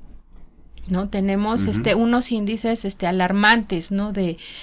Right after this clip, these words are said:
Speaker 1: de, de, de muerte a la, a la hora de, del parto, las cuestiones de salud sexual, etcétera, ¿no? Entonces, pues, ha sido la lucha de las feministas y de los diversos tipos de feminismos, ¿no? Porque tampoco,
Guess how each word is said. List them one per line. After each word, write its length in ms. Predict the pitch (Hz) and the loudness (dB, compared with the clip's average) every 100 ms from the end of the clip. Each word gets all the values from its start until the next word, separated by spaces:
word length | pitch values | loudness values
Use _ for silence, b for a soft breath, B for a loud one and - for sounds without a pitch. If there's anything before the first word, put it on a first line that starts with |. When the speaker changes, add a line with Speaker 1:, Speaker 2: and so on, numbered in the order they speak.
| B B | B B
Speaker 1:
de, 420 | 190 175 165 165 | -2 0 0 -2
de, 120 | 175 175 | -4 0
de 160 | 190 | 2
muerte 380 | 202 226 226 - | 4 6 4 4
a 80 | 202 | 2
la, 220 | 185 160 | 2 0
a 120 | 185 | -2
la 140 | 185 185 | 0 2
hora 220 | 190 185 | 2 2
de, 180 | 170 170 B B B | -2 -8 B B B
del 180 | 190 196 | 0 0
parto, 680 | - 226 220 220 226 208 208 | 4 6 6 4 -2 0 0
las 160 | 185 | -2
cuestiones 460 | - 202 202 202 196 | -2 -6 -2 0 0
de 100 | 185 | -2
salud 320 | 185 180 180 | -2 -2 -4
sexual, 680 | - 170 - 226 208 214 220 | -4 -6 -4 0 4 4 2
etcétera, 640 | 208 - 202 - 170 170 - | -4 -2 -2 -2 -8 -10 -12
¿no? 160 | 208 277 B B B | -10 -10 B B B
Entonces, 320 | - 269 311 | -2 0 2
pues, 200 | - 294 | 6 6
ha 80 | 320 | 6
sido 340 | 311 339 320 285 | 8 8 8 8
la 160 | 233 | 6
lucha 420 | 240 254 - 262 | 4 0 2 2
de 220 | 240 233 - | 4 2 4
las 260 | 240 247 | 4 4
feministas 680 | - 254 247 240 233 247 247 | 4 4 6 4 2 0 0
y 80 | 247 | 0
de 120 | 220 | 0
los 160 | 214 214 | 2 0
diversos 440 | 226 233 226 254 | 2 2 0 -4
tipos 340 | - 220 214 208 | -4 -4 -2 -2
de 120 | 214 | 0
feminismos, 880 | 247 233 254 311 403 330 240 202 - | 4 6 8 6 6 4 2 0 -4
¿no? 160 | 233 262 | -4 -2
Porque 240 | - - | -4 -4
tampoco, 640 | - 208 202 226 - 262 | -2 -2 0 -2 2 0